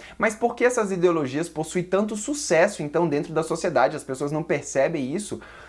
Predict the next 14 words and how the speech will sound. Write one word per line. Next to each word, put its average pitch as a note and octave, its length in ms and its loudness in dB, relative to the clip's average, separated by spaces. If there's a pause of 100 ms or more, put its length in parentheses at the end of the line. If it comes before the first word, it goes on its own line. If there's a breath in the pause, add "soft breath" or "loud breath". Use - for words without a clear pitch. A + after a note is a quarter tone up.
(160 loud breath)
por - 200 -2
conta D#3+ 320 0
do C3 100 -4
ressentimento. C3+ 1120 -2
Aí D3 160 2
ele A#3 140 2
vem C3+ 280 0
com - 120 0
essa G#3 180 -4
ideia A#2+ 400 -2
que - 160 -4
é - 40 0
muito B2 380 -4
legal, G2+ 460 0